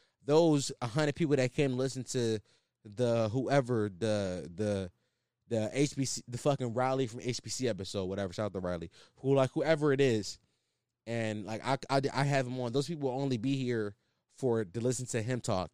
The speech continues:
and they will leave afterwards. So, like, I don't want that. I don't want that. Why I stopped doing, like, I do solo episodes all the time. If you guys pay attention to this feed, and a lot of you do, a lot of you click on the, click on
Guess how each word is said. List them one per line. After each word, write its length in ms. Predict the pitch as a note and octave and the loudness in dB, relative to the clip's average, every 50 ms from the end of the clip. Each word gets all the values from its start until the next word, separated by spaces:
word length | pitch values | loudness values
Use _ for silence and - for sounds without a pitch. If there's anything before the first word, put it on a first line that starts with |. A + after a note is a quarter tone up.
| - | -8
and 240 | - G#2+ G#2+ G2 F#2+ | -8 -6 -6 -4 -2
they 80 | G2 A2 | -2 -2
will 180 | G2+ G2+ F#2+ | -2 -2 -4
leave 180 | F#2+ F#2+ F2+ E2 | -4 -6 -6 -4
afterwards. 580 | E2+ D#2+ D#2 - D#2 D2 C2 B1 - - - - _ _ _ _ _ - | -6 -6 -8 -10 -12 -12 -12 -14 -16 -20 -20 -20 _ _ _ _ _ -4
So, 140 | - - | 2 4
like, 180 | C3+ C3+ C3 G2+ | 4 4 4 4
I 100 | G2 C#3 | 4 4
don't 180 | D3+ D3+ D3 D3 | 4 6 6 4
want 180 | D3+ D3 - - | 2 2 2 0
that. 200 | G#2+ F2 D2+ - | -2 -2 -4 -4
I 60 | D2 G2+ | -4 -2
don't 160 | G#2+ G#2+ A2+ | -2 -2 -2
want 160 | G#2+ G2+ - | -4 -6 -6
that. 220 | G2 F2 D#2+ - - _ _ _ _ _ _ _ _ _ _ _ _ _ _ _ _ _ _ _ _ _ _ _ _ _ _ _ _ _ | -8 -10 -10 -12 -18 _ _ _ _ _ _ _ _ _ _ _ _ _ _ _ _ _ _ _ _ _ _ _ _ _ _ _ _ _
Why 180 | - C3+ D3 D#3+ | -4 -2 0 0
I 40 | E3 | 0
stopped 320 | D#3 - E3+ D#3 D#3 C#3+ | 0 2 4 4 4 6
doing, 300 | D3 D#3 D3+ D3 C#3+ - - | 6 6 6 4 2 0 2
like, 260 | C3+ C3+ B2+ A#2+ - - - - - _ | 2 2 2 0 -4 -12 -20 -20 -4 _
I 80 | - E3 | 2 2
do 140 | F3 G3+ A3 | 2 2 0
solo 300 | - - F#3+ F3 E3+ C#3+ | 0 4 4 6 6 6
episodes 420 | C3 B2+ - A#2+ - A#2 G#2 G2+ | 4 2 0 -2 -4 -4 -2 -2
all 120 | G#2 G#2 F#2+ | 0 -2 -2
the 80 | G2 | -2
time. 260 | - - G#2 F#2+ F#2+ | -4 -4 -4 -2 -2
If 160 | G#2+ G#2+ - D3 | -2 -4 -4 -4
you 140 | F3 E3 C#3 | -4 -2 0
guys 240 | - D3 C#3+ D3 C#3 | 2 2 2 2 0
pay 180 | - E3 C#3+ C3 | 0 -2 -2 0
attention 460 | - D#3 D3+ D3 - C#3+ B2 A#2 A#2 _ _ _ _ _ _ _ _ _ | 2 2 2 2 0 -2 -2 -4 -6 _ _ _ _ _ _ _ _ _
to 160 | - - D3 A#2+ | -2 -2 0 2
this 200 | B2+ C3+ - - | 2 0 0 -2
feed, 220 | - C3 B2+ B2 | -2 0 0 2
and 80 | A2+ A2 | 2 2
a 40 | |
lot 200 | A2 A#2 C3 D3 | 2 2 4 4
of 60 | D#3 D3+ | 4 4
you 120 | C3+ A2+ | 2 2
do, 220 | G2 B2 B2+ A2 | 2 4 4 4
a 20 | G2+ | 4
lot 180 | G#2+ A2+ B2+ | 2 2 2
of 60 | C3+ C3 | 2 2
you 200 | B2 A#2+ G#2+ F2+ - - | 0 0 -2 -2 -6 -6
click 220 | - C#3+ A#2+ - | -4 -2 -2 0
on 100 | C3 B2 | 0 0
the, 200 | A#2 A2 G#2+ G#2 - _ - | 0 -2 -4 -4 -8 _ -6
click 220 | - C#3+ C3+ - B2+ | -2 -2 -2 -2 -2
on 320 | A#2+ A#2 A2+ A2 A2+ | -2 -2 -2 -2 -4